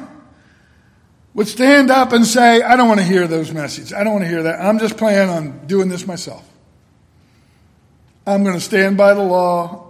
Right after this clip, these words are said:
under the law on myself, of myself, and I'm gonna endure whatever that justice is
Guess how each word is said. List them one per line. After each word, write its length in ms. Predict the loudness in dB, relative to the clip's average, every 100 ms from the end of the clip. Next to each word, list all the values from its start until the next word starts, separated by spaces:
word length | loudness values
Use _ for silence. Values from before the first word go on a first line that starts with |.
| -16
under 180 | -6 -4
the 80 | -4
law 360 | -2 -2 -4 -6
on 140 | -4
myself, 400 | -2 -4 -6 -8
of 100 | -6
myself, 540 | -4 -4 -6 -10 -12 -14
and 120 | -6
I'm 100 | -2
gonna 160 | 0 0
endure 360 | -2 -2 -2 -2
whatever 300 | 0 2 4
that 200 | 4 2
justice 480 | -2 -2 -4 -8 -4
is 300 | -4 -4